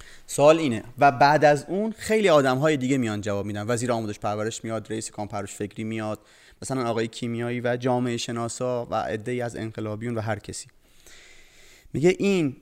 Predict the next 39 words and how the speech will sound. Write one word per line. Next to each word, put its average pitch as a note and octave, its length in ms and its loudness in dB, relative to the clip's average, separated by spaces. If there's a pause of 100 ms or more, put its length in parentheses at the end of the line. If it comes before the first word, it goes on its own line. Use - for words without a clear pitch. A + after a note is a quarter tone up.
اینا D3 260 2
الان D3+ 300 2
اخراج C#3 340 2
شدن A2 180 -4
از G2+ 220 -4
کلاس. F#2 480 -8 (200)
گفته A#2+ 200 -4
تا C#3+ 160 0
یه C#3+ 160 6
هفته D#3 280 2
هم C#3 100 -2
باید B2+ 200 0
بیرون G#2+ 260 -4
وایسین. F2 340 -8 (160)
الان C3+ 520 4 (160)
یکی D#3+ 320 4
از A#2+ 180 8
اینا C3+ 180 4
باید B2+ 500 2
بگه F3 280 6
که F3+ 140 -4
کی D#3+ 200 -6
بود، D#3 260 -4
بره D#3+ 180 2
به D#3 120 0
ادامه C3 340 -2
آموزشش B2 640 -4 (320)
بپردازه D#3 540 0
یا C3 140 2
نه، B2 220 2
باید A#2+ 200 0
همینجا، C3+ 500 -6 (120)
همینجوری C3 400 -4
وایسن D3 420 -2
و - 20 -2
با A2 140 -2
هم B2+ 80 -4
متحد G2+ 400 -4
باشن. G2+ 300 -10